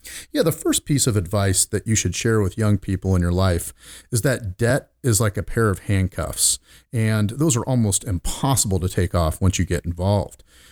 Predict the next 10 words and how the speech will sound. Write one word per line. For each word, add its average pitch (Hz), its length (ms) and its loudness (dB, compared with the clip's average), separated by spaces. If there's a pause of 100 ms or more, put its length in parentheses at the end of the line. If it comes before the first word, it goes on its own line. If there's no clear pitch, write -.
(180)
Um, 90 480 0 (100)
if - 220 0
you 139 80 0
lose 139 240 2
your 131 120 0
job 104 440 0
or 113 80 4
require 110 520 0
medical 104 360 0
care 92 440 0